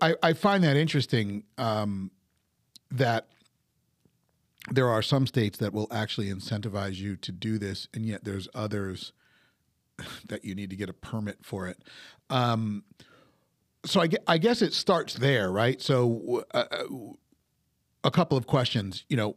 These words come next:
when should you collect rainwater? A-, and, and I guess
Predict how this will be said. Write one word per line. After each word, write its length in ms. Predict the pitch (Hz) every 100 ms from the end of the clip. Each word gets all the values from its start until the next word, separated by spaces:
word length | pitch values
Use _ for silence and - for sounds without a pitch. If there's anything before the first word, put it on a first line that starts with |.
| -
when 420 | 113 120 143 156
should 340 | 139 - 139 113
you 640 | 117 127 120 117 110 107 - _ - -
collect 560 | - 117 113 117 - - -
rainwater? 680 | 110 107 98 90 87 80 - - - - _ _ -
A-, 180 | - 226
and, 260 | 220 - -
and 120 | 202 196
I 80 |
guess 300 | 185 233 -